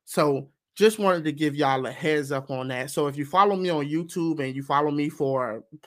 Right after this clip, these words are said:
the political stuff, I ask that you take the time to subscribe to the podcast or join my Patreon at patreon dot com slash the, uh, the Javi Lobby. And you could also join the membership of the YouTube channel, Ho-, the Javi Lobby, which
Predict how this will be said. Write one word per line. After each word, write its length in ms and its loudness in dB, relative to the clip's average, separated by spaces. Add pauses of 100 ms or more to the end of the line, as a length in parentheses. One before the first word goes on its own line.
the 100 -6
political 460 -2
stuff, 320 0 (340)
I 140 2
ask 160 2
that 200 -4
you 80 -6
take 220 -4
the 60 -6
time 240 -2
to 60 -8
subscribe 540 -2
to 80 -12
the 80 -12
podcast 720 -2 (100)
or 360 4 (380)
join 280 4
my 120 2
Patreon 840 -2
at 200 -6
patreon 440 -2
dot 220 -2
com 300 0
slash 460 -2 (240)
the, 160 -10
uh, 360 0
the 120 -4
Javi 300 2
Lobby. 420 2 (280)
And 500 -2
you 100 -10
could 120 -2
also 460 2
join 800 -2
the 140 -8
membership 640 -2
of 140 -2
the 120 -4
YouTube 360 -2
channel, 340 0
Ho-, 280 -6
the 60 -4
Javi 240 0
Lobby, 280 4
which 240 -8